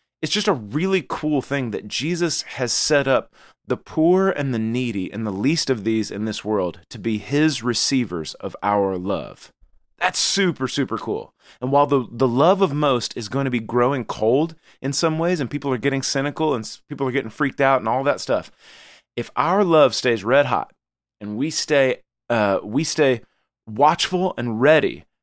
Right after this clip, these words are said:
for what he has for us to do, and we're meeting the needs of the people around us who need love, who need somebody just to listen to them. I was, I was listening recently to a,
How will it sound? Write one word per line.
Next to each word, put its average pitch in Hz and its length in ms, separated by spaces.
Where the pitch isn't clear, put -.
for 117 80
what 120 220
he 156 220
has 147 300
for 120 160
us 110 160
to 110 80
do, 95 260
and 107 200
we're 151 100
meeting 156 560
the 135 80
needs 123 480
of 95 140
the 113 80
people 170 400
around 139 400
us - 160
who 113 120
need 110 220
love, 147 520
who 101 140
need 107 280
somebody 151 600
just - 340
to 170 80
listen 139 580
to 107 60
them. 104 120
I 185 100
was, 220 160
I - 60
was 180 120
listening 175 400
recently 127 420
to 123 360
a, 101 300